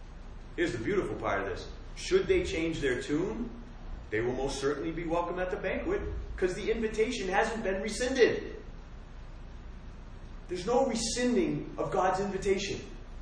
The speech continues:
But these people aren't coming. Remember the beginning of the parable? "Master, I don't know, they're not coming. They all made excuses." Okay, well, they're never gonna sit at my banquet then. Do you see? It's on us.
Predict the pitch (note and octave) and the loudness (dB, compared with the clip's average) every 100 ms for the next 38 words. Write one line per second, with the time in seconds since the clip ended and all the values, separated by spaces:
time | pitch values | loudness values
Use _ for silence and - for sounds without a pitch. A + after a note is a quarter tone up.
0 | - - - - - - - - - F3+ | -12 -10 -10 -8 -6 -8 -10 -8 -2 -2
1 | A3 A#3+ F#3+ F#3+ G#3 F#3+ G#3+ - B3+ G#3 | 0 0 0 0 4 4 2 2 2 2
2 | - E3 A3 A3+ G#3 - A3 A3 G#3+ A3 | 2 2 2 2 0 0 0 2 0 0
3 | A3+ B3+ B3 - - - D3+ G3+ A#3 - | 2 2 0 -2 -8 -6 2 4 4 4
4 | G3+ G#3 A3+ F#3+ F#3+ F#3+ A3 G3 F3+ - | 4 6 6 6 4 4 4 4 0 -6
5 | - - - - - E3+ G3+ G#3 G#3 G#3 | -10 -12 -12 -6 0 4 4 4 2 0
6 | B3 - G3+ - - - - - - - | -2 -2 -4 -6 -8 -12 -14 -14 -14 -12
7 | - A#2+ A#3+ - F3 F3+ D#3+ F#3 D3+ C3 | -4 0 0 0 2 2 2 2 2 0
8 | - - - E3 G#3+ B3 - C3+ G#3 - | -2 -2 -2 0 2 2 0 -4 -4 -8
9 | - - - - - - - - - - | -12 -12 -12 -12 -12 -12 -12 -12 -12 -12
10 | - - - - - - - - D#3 D3+ | -12 -12 -12 -14 -12 -12 -12 -10 -8 -6
11 | G3 A#3 B3 - - - - - G3+ - | -6 -4 -6 -6 -10 -12 -10 -8 -4 -2
12 | G3 G3+ A3 G#3 D3+ - | -2 0 2 2 0 -2